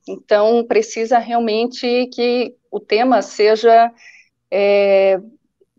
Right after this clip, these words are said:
que a gente tenha cuidado realmente, né? Eu vi aqui que tem várias perguntas, inclusive tem uma enorme aqui. Gente, pode,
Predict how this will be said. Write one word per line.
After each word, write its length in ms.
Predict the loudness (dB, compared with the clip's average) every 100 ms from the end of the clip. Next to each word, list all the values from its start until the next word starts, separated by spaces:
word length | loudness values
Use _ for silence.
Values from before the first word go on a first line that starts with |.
| _ _ -6
que 80 |
a 40 | -4
gente 240 | -4 -4
tenha 220 | -2 0
cuidado 440 | 2 4 4 4 0
realmente, 600 | -2 -4 -2 -6 -8 -8
né? 240 | -8 -8 -2
Eu 140 | 0 2
vi 160 | 0
aqui 220 | -2 -2
que 60 | -4
tem 160 | -2 2
várias 340 | 2 2 0
perguntas, 500 | -2 -2 -2 -2 -4
inclusive 400 | -2 -2 -2 -2
tem 100 | -2
uma 180 | 0 0
enorme 500 | 4 4 4 2 -2
aqui. 440 | -4 -6 -4 -4
Gente, 280 | -4 -4 -2
pode, 280 | 0 0